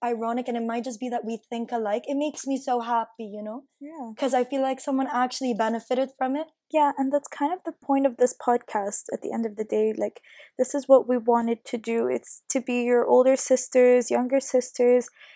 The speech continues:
Speaker 2: that share our thoughts and our, um, feelings with you and get you guys,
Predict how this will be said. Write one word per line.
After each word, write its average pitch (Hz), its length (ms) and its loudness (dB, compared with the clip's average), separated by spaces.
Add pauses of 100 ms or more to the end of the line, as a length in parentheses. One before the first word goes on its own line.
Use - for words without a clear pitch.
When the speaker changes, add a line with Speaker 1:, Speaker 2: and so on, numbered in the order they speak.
(180)
Speaker 2:
that 233 380 6 (160)
share 247 440 6
our 247 120 4
thoughts 233 460 2
and 233 200 0
our, 220 460 -2
um, 220 500 -4 (400)
feelings 269 440 4
with 262 240 0
you 254 340 2
and 117 420 -4 (580)
get 247 200 8
you 240 140 -2
guys, 233 760 4